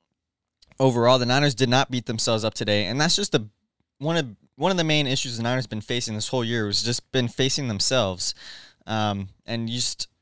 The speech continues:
if you're gonna be a good team, the Niners have a shot making the wild card. You can't, you gotta just clean that stuff up.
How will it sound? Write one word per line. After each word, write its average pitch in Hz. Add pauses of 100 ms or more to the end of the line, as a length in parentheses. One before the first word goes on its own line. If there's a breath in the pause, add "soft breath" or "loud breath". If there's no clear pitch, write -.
if 120
you're 135
gonna 151
be 147
a 139
good 143
team, 143 (220 soft breath)
the -
Niners 127 (140)
have 131
a -
shot 143
making 139
the 117
wild 135
card. 110
You 104
can't, 127 (220)
you 127
gotta 139
just 104
clean 135
that 113
stuff -
up. 104